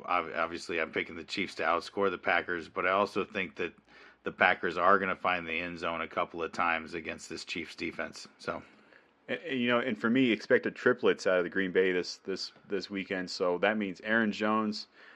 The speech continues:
Speaker 2: a lot of Aaron Jones, a lot of Randall Cobb, and I think Jordan Love could have a good, good, I mean, a good s-,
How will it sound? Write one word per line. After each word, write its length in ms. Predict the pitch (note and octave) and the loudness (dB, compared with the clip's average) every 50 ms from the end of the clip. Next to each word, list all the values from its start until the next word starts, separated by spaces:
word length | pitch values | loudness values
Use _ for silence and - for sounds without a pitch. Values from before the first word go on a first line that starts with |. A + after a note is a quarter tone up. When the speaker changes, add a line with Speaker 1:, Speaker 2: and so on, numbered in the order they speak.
| - _ - | -10 _ 2
Speaker 2:
a 40 | |
lot 120 | A2+ C3 C3+ | 4 6 6
of 80 | A#2 | 6
Aaron 180 | A#2 A#2+ A#2 G#2+ | 6 6 4 4
Jones, 360 | G#2 A2+ A2 A2 A2 G#2+ G#2+ | 2 2 0 0 0 0 2
a 40 | G#2+ | 4
lot 120 | A2 A#2+ | 4 6
of 80 | A#2 G#2+ | 6 6
Randall 200 | G#2+ G#2 G#2 G2 | 4 4 2 2
Cobb, 380 | - - G2+ F#2+ G2 G2 F#2+ - | 0 2 4 4 4 4 2 2
and 100 | - B2 | 4 4
I 80 | F3 | 4
think 220 | A3+ - C4 C#3 - | 4 2 -2 -2 2
Jordan 260 | - C3 A#2+ G#2+ G2+ | 2 4 4 4 4
Love 180 | G#2+ A2+ G#2+ | 2 2 2
could 100 | G#2+ G2 | 2 2
have 120 | F2+ F2 E2+ | 0 0 -2
a 40 | D#2+ | -2
good, 180 | - E2+ D#2+ - _ _ - | -6 -6 -6 -8 _ _ -6
good, 220 | - F#2+ F2 - - | -4 -4 -4 -4 -4
I 60 | A#2 | 0
mean, 220 | C3 C3 A#2+ A#2 - - - - - | 2 2 2 0 -2 -8 -18 -10 -6
a 80 | - A2 | -6 0
good 280 | G#2 B2 A#2+ A#2 G#2 F2+ - | 4 6 6 6 4 2 -6
s-, 140 | - - | -12 -12